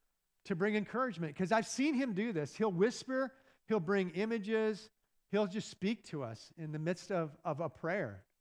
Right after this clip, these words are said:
And we can expect that from him. So let me pray, and then we'll just wait on God. So Lord, you saw the hands and you know the hearts, God. Several of us today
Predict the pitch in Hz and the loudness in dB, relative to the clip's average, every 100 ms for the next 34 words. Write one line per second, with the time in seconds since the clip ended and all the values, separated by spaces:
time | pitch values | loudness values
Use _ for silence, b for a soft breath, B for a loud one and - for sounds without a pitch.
0 | _ _ _ _ _ _ - 170 233 247 | _ _ _ _ _ _ -4 2 4 4
1 | 226 - - 208 - 156 143 151 151 139 | 0 -2 -2 -2 -2 -8 -6 -6 -6 -4
2 | 175 170 247 277 - 196 170 175 180 170 | -2 2 2 0 -2 4 6 6 2 -4
3 | B B - 160 180 180 190 196 - 170 | B B -6 -2 0 2 0 -2 -6 0
4 | 175 190 175 156 143 120 - 160 175 214 | 2 2 0 -2 -4 -4 -4 -4 2 2
5 | 220 196 - _ _ _ _ _ _ _ | 2 -2 -14 _ _ _ _ _ _ _
6 | _ _ - 233 - 220 196 147 151 151 | _ _ -2 -2 2 2 2 0 -2 -4
7 | 151 156 151 151 202 190 175 127 139 135 | -4 -4 -4 -4 -2 -2 -2 -6 -6 -6
8 | - - 139 143 135 - - 185 220 196 | -8 -14 -10 -8 -10 -16 -14 -8 -2 0
9 | 170 147 139 - 147 127 135 131 123 117 | 0 -2 -6 -10 -10 -8 -6 -6 -6 -10